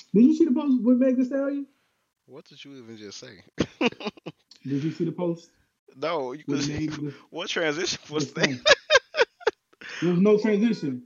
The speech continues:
Speaker 2: It
Speaker 1: I
Speaker 2: was
Speaker 1: just
Speaker 2: not. I
Speaker 1: know
Speaker 2: was like,
Speaker 1: we're
Speaker 2: "What,
Speaker 1: jumping.
Speaker 2: what?" <laughs>
Speaker 1: We're just jumping.
Speaker 2: What,
Speaker 1: I'm
Speaker 2: what
Speaker 1: jumping
Speaker 2: was
Speaker 1: 'cause
Speaker 2: that? I was
Speaker 1: I,
Speaker 2: like, "What did
Speaker 1: I
Speaker 2: you just
Speaker 1: saw it
Speaker 2: say?"
Speaker 1: and I wanted to talk about it.
Speaker 2: What
Speaker 1: Did
Speaker 2: you wanna
Speaker 1: you
Speaker 2: talk
Speaker 1: see the
Speaker 2: about?
Speaker 1: post?
Speaker 2: What, what, what you wanna talk about? What, what's the talk
Speaker 1: Did
Speaker 2: about?
Speaker 1: you see it?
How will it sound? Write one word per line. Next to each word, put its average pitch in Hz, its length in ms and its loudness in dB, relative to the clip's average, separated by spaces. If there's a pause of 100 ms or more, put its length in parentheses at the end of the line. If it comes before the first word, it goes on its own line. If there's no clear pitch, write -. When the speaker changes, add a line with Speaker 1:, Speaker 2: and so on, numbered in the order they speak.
(140)
Speaker 2:
It 190 100 0
Speaker 1:
I 190 40 0
Speaker 2:
was 196 40 2
Speaker 1:
just 208 180 4
Speaker 2:
not. 240 240 8
I 240 40 8
Speaker 1:
know - 0 -
Speaker 2:
was 233 100 2
like, 233 120 6
Speaker 1:
we're 220 40 4
Speaker 2:
"What, 233 80 4
Speaker 1:
jumping. 427 160 6
Speaker 2:
what?" 622 340 8 (320)
<laughs> - 340 0
Speaker 1:
We're 185 120 2
just 185 240 2
jumping. 170 480 -2 (260)
Speaker 2:
What, - 220 -6
Speaker 1:
I'm 175 100 0
Speaker 2:
what - 20 -4
Speaker 1:
jumping 202 200 4
Speaker 2:
was 226 180 2
Speaker 1:
'cause 165 180 2
Speaker 2:
that? 127 300 4
I 160 60 0
was 175 100 -4
Speaker 1:
I, - 20 -2
Speaker 2:
like, 214 140 0
"What 175 160 -4
did 165 80 -8
Speaker 1:
I - 20 -2
Speaker 2:
you 170 80 0
just - 20 -4
Speaker 1:
saw 208 340 4
it - 20 4
Speaker 2:
say?" 202 60 4
Speaker 1:
and 180 100 2
I 175 60 0
wanted 185 280 0
to 175 80 -4
talk 202 200 0
about 165 300 -2
it. 135 120 -10 (1600)
Speaker 2:
What 131 220 -12
Speaker 1:
Did 165 40 -2
Speaker 2:
you 202 80 2
wanna 180 120 2
Speaker 1:
you 170 40 -4
Speaker 2:
talk 196 80 -2
Speaker 1:
see 196 80 2
the 170 60 0
Speaker 2:
about? - 20 -4
Speaker 1:
post? 123 460 0 (440)
Speaker 2:
What, 113 320 -4
what, 131 300 -8
what 135 140 -16
you 143 60 -16
wanna 123 120 -10
talk 131 180 -8
about? 90 340 -12 (360)
What, 101 280 -18 (600)
what's 147 180 -16
the 202 120 -14
talk 170 100 -10
Speaker 1:
Did - 20 -10
Speaker 2:
about? 151 140 4
Speaker 1:
you 147 120 0
see 196 320 4
it? 123 100 2